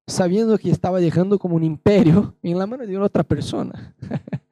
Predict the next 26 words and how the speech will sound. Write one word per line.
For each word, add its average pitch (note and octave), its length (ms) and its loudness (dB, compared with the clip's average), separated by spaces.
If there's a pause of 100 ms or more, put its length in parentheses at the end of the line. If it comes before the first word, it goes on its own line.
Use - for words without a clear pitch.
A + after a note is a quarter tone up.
(560)
Y - 60 -6
que E3 220 -2
esta - 180 0
persona, G3 460 -2
eh, D#3 240 -10
iba E3+ 180 -6
a F3 40 -6
manejar F3 280 -8
las F3 140 -6
cosas - 420 -4
a D#3 180 -8
su E4 160 0
forma, F3 460 0
¿no? G3 460 -8
De E3 180 -4
la D#3+ 80 -4
forma E3+ 320 -2
de, D#3 260 -4
de D#3+ 220 -4
él. D3 160 -10 (960)
Está - 240 -4
bien, A3+ 360 2
el C#3+ 140 -8
chabón D3+ 340 0
como D#3+ 200 -4
que C3 260 -6